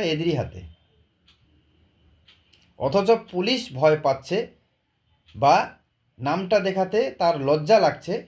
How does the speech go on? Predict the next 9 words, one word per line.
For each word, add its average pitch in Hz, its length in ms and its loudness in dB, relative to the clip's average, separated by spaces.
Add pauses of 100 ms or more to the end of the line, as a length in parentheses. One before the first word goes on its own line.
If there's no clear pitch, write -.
(880)
বা 139 140 0
ভবিষ্যতে 180 520 -2
নামটা 165 320 0
এসে 143 260 -2
যাবে, 180 220 2 (1400)
সেই 214 320 2
জন্যে 165 320 0 (720)
নাম 151 280 0 (160)
প্লেট 180 320 0